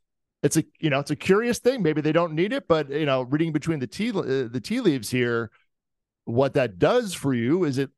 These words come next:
gives you a lot of flexibility if you're gonna do something with N B C U, where you don't have to worry about having someone new come in or newly promoted, and then six months later, you know, have to making a change, whether that's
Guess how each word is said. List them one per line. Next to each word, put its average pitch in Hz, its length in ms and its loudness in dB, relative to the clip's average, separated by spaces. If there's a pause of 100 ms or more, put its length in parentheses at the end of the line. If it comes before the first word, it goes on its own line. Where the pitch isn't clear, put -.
(140)
gives 120 200 -4
you 139 80 2
a 131 40 2
lot 165 120 2
of 175 80 -4
flexibility 214 760 0
if 107 120 -4
you're 127 120 -2
gonna 147 180 0
do 220 160 -2
something 220 180 0
with 135 120 0
N 127 140 -4
B 123 100 -2
C 131 160 -2
U, 117 320 2
where 135 180 2
you 120 140 -2
don't 139 160 0
have 143 160 0
to 131 100 -4
worry 160 220 0
about 135 280 0 (120)
having 127 340 -4
someone 139 400 0
new 170 180 0
come 131 220 0
in 131 80 0
or 127 140 0
newly 143 240 0
promoted, 135 480 0
and 117 160 -2
then 127 500 -4 (360)
six - 280 -4
months 143 220 0
later, 156 560 2
you 156 80 4
know, 110 340 -2 (280)
have 123 260 -2
to 120 240 2
making 123 340 -2
a 104 40 0
change, 185 400 -2
whether 117 200 0
that's - 560 -4